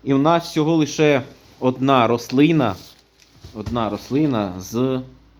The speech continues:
некрозом бутона. Я не знаю, скільки це відсотків, нуль нуль один. Зазвичай така, такий відсоток, він кожного роз-, року. Тобто там на тисячу одна-дві буває у кожного.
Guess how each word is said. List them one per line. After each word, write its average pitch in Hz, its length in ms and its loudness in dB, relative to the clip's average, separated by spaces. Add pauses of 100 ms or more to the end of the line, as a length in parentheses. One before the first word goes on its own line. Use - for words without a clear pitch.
(100)
некрозом 113 720 -2 (800)
бутона. 101 540 -2 (1400)
Я 175 180 0
не 160 100 4
знаю, 139 240 2
скільки 127 260 -4
це 135 200 0
відсотків, 135 500 -2
нуль 131 140 0
нуль 135 260 2
один. 165 400 0 (1300)
Зазвичай 156 600 2
така, 135 500 0 (300)
такий 127 300 -4
відсоток, 131 480 -4
він 131 260 0 (140)
кожного 120 560 0
роз-, 95 440 -4
року. 110 380 -2
Тобто 110 260 -8
там 123 280 -2
на 123 140 0
тисячу 131 520 -4
одна-дві 127 880 0
буває 120 720 -2
у 107 60 -2
кожного. 90 640 -6